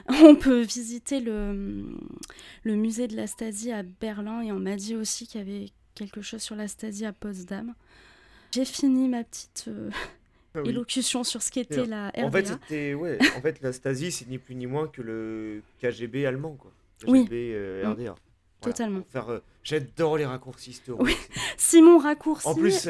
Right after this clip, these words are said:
Speaker 1: moi, je
Speaker 2: les raccourcis
Speaker 1: blablate.
Speaker 2: historiques, ça n'amène jamais de problème, c'est ça qui est bien, quoi. Il y a aucun moment dans l'histoire où quelqu'un, des gens faisaient des raccourcis et ça posait problème, ça, c'est bien.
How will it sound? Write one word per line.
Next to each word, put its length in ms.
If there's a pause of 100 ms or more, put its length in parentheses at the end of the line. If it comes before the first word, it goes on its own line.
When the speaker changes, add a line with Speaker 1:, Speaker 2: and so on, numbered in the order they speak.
Speaker 1:
moi, 320
je 260
Speaker 2:
les 100
raccourcis 360
Speaker 1:
blablate. 160
Speaker 2:
historiques, 300
ça 100
n'amène 280
jamais 420
de 60
problème, 560
c'est 140
ça 160
qui 160
est 40
bien, 280
quoi. 220
Il 60
y 40
a 60 (200)
aucun 220
moment 160
dans 80
l'histoire 380
où 40
quelqu'un, 280
des 120
gens 140
faisaient 120
des 100
raccourcis 640
et 40
ça 160
posait 340
problème, 320
ça, 120
c'est 160
bien. 120